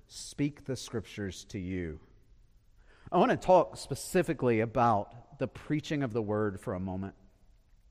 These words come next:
In the Christian church, God has seen fit to use weak vessels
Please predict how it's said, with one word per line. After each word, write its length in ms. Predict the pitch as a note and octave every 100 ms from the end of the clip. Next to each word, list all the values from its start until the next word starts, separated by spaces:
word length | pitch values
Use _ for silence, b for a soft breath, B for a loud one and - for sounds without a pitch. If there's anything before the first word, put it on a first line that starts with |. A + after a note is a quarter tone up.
| - -
In 240 | E3+ A#3+
the 60 | C4
Christian 480 | - F3 - G#3+ F3
church, 440 | - A2 G2+ - -
God 480 | D3 E3 G3+ G#3+ A3+ B B B
has 180 | D#3+ -
seen 480 | - - G3 A#3+ A3+
fit 500 | - A#2+ F#2+ - - - b b
to 120 | - F3
use 460 | D3 G3 A3 - C#3
weak 540 | C3 B2 E3 B3+ G#3+ - -
vessels 800 | C3+ G#2+ F3 - C#3+ G2+ F#2+ -